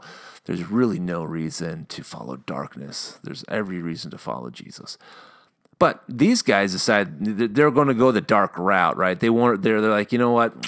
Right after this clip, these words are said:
You know, we're, we're like, w-, once or twice removed from Noah, that we barely escaped with our lives, and here we are." Whatever. I don't even know how many gen-, I can, I don't know the generations between this and that or whatever. But not the, basically, you read about Noah's flood,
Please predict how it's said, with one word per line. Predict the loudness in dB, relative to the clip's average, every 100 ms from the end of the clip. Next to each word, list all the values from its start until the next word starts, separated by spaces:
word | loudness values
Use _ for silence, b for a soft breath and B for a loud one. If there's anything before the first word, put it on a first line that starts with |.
| -6
You | 0 2
know, | 2
we're, | 0 -2 -2 2
we're | 2 4
like, | 4 2 0
w-, | -4 -4 -6 -10 -12 -12 -12 -14 -14 -4
once | 0 2 0
or | -4
twice | 0 0 0
removed | -2 0 -2
from | -2 -2 -2 -4 0
Noah, | 4 6 6 4 4 2
that | 0
we | -2
barely | 2 2 4 2
escaped | -2 -6 -4 -2 -2
with | -2
our |
lives, | 2 2 0
and | -2
here | 0
we | 2 4
are." | 4 4 0 B B B B B B _ -6
Whatever. | 0 2 4 4 2 2
I | 2
don't | 4
even | 2 0
know | 0
how |
many | 0 -2
gen-, | -2 -2
I | -4
can, | -4 -6 -6
I |
don't | -6 -4
know | -4
the | -6 -8
generations | -6 -4 -4 -6 -10 -12
between | -10 -8 -6
this | -4 -6
and | -8 -8
that | -6 -6
or | -6
whatever. | -4 -4 -6 -8
But | -6 -6
not | -4 -2 0 -2 -4 -10 -4
the, | -4
basically, | 0 -2 -2 -4
you | -2 -2
read | 0 0
about | 2 0 -4
Noah's | 0 2 4 4 0
flood, | -6 -4 2 4 4 2 0